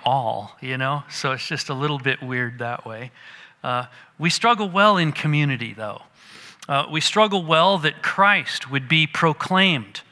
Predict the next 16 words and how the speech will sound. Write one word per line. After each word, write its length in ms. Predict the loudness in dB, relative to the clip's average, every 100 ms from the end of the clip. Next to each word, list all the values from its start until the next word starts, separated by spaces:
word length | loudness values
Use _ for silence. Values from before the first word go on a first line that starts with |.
| _ -20 -20 -20 _ -6
We 160 | -4
struggle 420 | -2 2 2 2
well 300 | 0 2 4
no 100 | 4
matter 300 | 4 4 2
what 220 | 4 2 2
happens. 760 | 2 2 2 -4 -8 -10 -10 -12 -20 -14
That's 600 | 0 0 2 -4 -6 -8 -16 -20 _ _ _
chapter 400 | -2 -2 0 -2
one. 400 | 2 2 2 -4 -18 _ _ _ _ _ _ _
In 160 | -10 -2
chapter 400 | 0 0 0 -2
two, 420 | 0 2 2 0
we 160 | -2 -2
struggle 560 | -2 2 2 2 -6
well, 560 | 0 4 4 4 0